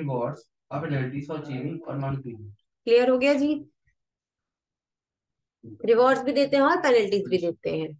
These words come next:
Speaker 1: Transactional leadership style may be appropriate in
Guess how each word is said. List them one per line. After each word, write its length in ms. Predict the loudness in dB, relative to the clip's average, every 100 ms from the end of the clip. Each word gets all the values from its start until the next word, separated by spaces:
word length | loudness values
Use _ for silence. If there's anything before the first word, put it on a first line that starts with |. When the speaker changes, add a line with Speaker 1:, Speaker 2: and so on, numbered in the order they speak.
| _ _ _ _ _ _ _ _ _ _ _ _ _
Speaker 1:
Transactional 460 | -6 -4 -4 -6 -8
leadership 380 | -6 -6 -6 -8
style 240 | -8 -4 -2 -2
may 80 |
be 80 | -4 -6
appropriate 440 | -6 -8 -8 -8
in 60 | -8